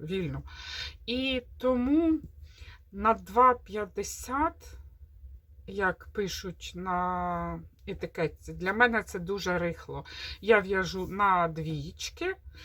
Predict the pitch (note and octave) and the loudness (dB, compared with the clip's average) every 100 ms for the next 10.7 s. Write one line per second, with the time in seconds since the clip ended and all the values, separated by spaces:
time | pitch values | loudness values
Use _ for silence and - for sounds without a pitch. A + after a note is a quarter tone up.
0 | - - - A3+ A3 A3 A3 A#3+ C4+ G#3+ | -16 -16 -6 -2 0 2 0 -2 -2 2
1 | G#3 F#3 G3+ G3 F#3 G#3 C#4+ - G#3+ - | 2 0 0 0 0 -2 -2 0 -4 -4
2 | F#3+ G3 F#3+ G#3+ G3 D#3+ - - F3+ F#3+ | -8 -6 -4 -2 -2 -2 -6 -6 -8 -6
3 | F3 E3+ E3 - - - - - F3+ E3 | -6 -4 -6 -8 -16 -20 -20 -10 -8 -8
4 | - D#3+ - E3+ G3 G3 E3 D#3+ D#3 E3 | -12 -18 -10 -4 -2 -2 -2 -4 -6 -6
5 | F#3+ F#3+ F3 - - - - - - - | -6 -6 -10 -12 -14 -14 -12 -12 -14 -18
6 | - - G3 G#3 F#3 G3 D4 D#4 - - | -20 -10 0 0 0 0 0 0 -4 0
7 | B3 - G3+ G3+ G3+ F#3 A#3+ E4 D#4+ G#3+ | -2 0 2 6 4 2 0 2 2 2
8 | G#3 G#3 G#3 G3+ F3+ G#3 F#3 E3+ G#3 G#3 | 2 2 2 -2 -2 0 0 0 0 -2
9 | - - E3+ D3+ - - - - - A#3 | -8 -4 -2 -2 -2 -14 -16 -10 -6 -6
10 | - F3 B3+ A#3 G#3 G#3+ G3 | -6 -4 -2 0 -2 -4 -6